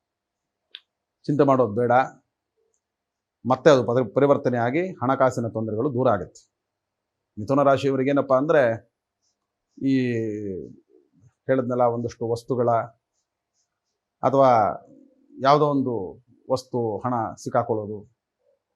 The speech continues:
ಯಾವುದಕ್ಕೋ ದಂಡ ಕಟ್ಟಂಗಾಗೋದು, ಅಥವಾ ಎಲ್ಲೋ ಯಾವುದೋ ಒಂದು ಮಾಡಿರೋ ತಪ್ಪಿರೋ, ಮಾಡದಿರೋ ತಪ್ಪಿಗೋ ದಂಡ ಕಟ್ಟುವಂತೆ ಮಾಡಿಬಿಡುತ್ತೆ. ಹಾಗಾಗಿ ಮಿಥುನ ರಾಶಿಯವರು ಬಿಳಿ ಕಮಲದಿಂದ ನಾರಾಯಣನ ಪೂಜೆಯನ್ನು ಮಾಡಿ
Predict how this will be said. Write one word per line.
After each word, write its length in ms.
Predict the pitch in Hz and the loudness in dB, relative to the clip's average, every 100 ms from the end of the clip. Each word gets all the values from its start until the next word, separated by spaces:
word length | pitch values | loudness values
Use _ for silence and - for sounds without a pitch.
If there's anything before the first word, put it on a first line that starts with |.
| _ _ _ - | _ _ _ 2
ಯಾವುದಕ್ಕೋ 420 | 135 147 143 127 | 4 4 2 -2
ದಂಡ 220 | 123 151 | -2 0
ಕಟ್ಟಂಗಾಗೋದು, 720 | 147 117 123 110 98 101 104 101 117 _ _ _ _ _ _ _ - | 0 0 -6 -6 -6 -6 -8 -12 -18 _ _ _ _ _ _ _ 0
ಅಥವಾ 220 | 151 156 | 2 4
ಎಲ್ಲೋ 640 | 123 143 170 165 120 - _ - | 2 6 6 6 4 -4 _ -2
ಯಾವುದೋ 280 | 123 165 190 | 6 8 8
ಒಂದು 320 | 170 143 123 110 - 110 | 6 2 0 -6 -12 -2
ಮಾಡಿರೋ 360 | 127 147 143 135 | 2 4 4 0
ತಪ್ಪಿರೋ, 480 | 127 120 113 107 | -4 -6 -6 -6
ಮಾಡದಿರೋ 460 | 95 104 151 165 160 | -4 2 2 4 2
ತಪ್ಪಿಗೋ 440 | 139 127 117 110 | 0 -4 -6 -4
ದಂಡ 160 | 117 123 | -4 -4
ಕಟ್ಟುವಂತೆ 460 | 120 104 104 101 107 | -4 -8 -10 -10 -8
ಮಾಡಿಬಿಡುತ್ತೆ. 640 | 107 104 95 - - _ _ _ _ _ _ _ _ _ _ - - _ _ _ - | -8 -10 -14 -16 -20 _ _ _ _ _ _ _ _ _ _ -20 -20 _ _ _ -6
ಹಾಗಾಗಿ 360 | 139 135 131 131 | -4 -2 -2 -2
ಮಿಥುನ 300 | 120 135 135 | -2 0 2
ರಾಶಿಯವರು 760 | 131 123 131 143 208 226 _ _ _ _ _ _ _ - 107 | 2 0 0 2 2 -2 _ _ _ _ _ _ _ -14 2
ಬಿಳಿ 200 | 143 156 | 4 6
ಕಮಲದಿಂದ 460 | 139 135 131 127 127 | 6 4 4 2 0
ನಾರಾಯಣನ 580 | 120 135 139 131 123 | 4 6 6 4 -2
ಪೂಜೆಯನ್ನು 400 | 123 127 127 131 | -4 -2 -2 0
ಮಾಡಿ 440 | 131 135 165 - | 0 0 -4 -8